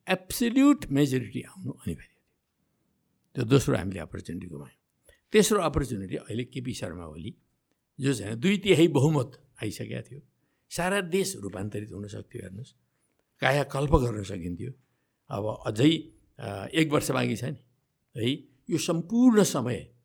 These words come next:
हाम्रो समय थियो है, त्यो पार्टीको समय थियो, केपी शर्मा ओलीको सरकारको समय थियो। अर्थात् एकता गर्दा आधा आधा गर्ने भनेको भयो भने एक आधा प्रचण्डले, अ, नेतृत्व गर्नुहुन्थ्यो,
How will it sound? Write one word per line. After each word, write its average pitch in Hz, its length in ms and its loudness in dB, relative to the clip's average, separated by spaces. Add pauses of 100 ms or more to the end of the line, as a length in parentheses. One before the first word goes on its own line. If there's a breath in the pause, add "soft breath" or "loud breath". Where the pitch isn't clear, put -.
(300)
हाम्रो 120 260 0
समय 101 320 -6
थियो 120 200 -14 (680)
है, 110 160 2
त्यो 127 200 -6
पार्टीको 104 460 -6
समय 104 280 -6
थियो, 117 220 -20 (600)
केपी 165 200 4
शर्मा 143 280 -2
ओलीको 117 300 -6
सरकारको - 520 -8
समय 98 300 -6
थियो। 117 220 -18 (440)
अर्थात् 190 500 -4 (260)
एकता 175 260 4
गर्दा 175 240 2
आधा 165 340 2
आधा 175 140 6
गर्ने 160 280 2
भनेको 147 320 2
भयो 117 100 2
भने 135 140 -2
एक 180 320 0
आधा 127 260 -2 (640)
प्रचण्डले, 131 640 -2 (240)
अ, 101 200 -8
नेतृत्व 113 360 -4
गर्नुहुन्थ्यो, 117 480 -4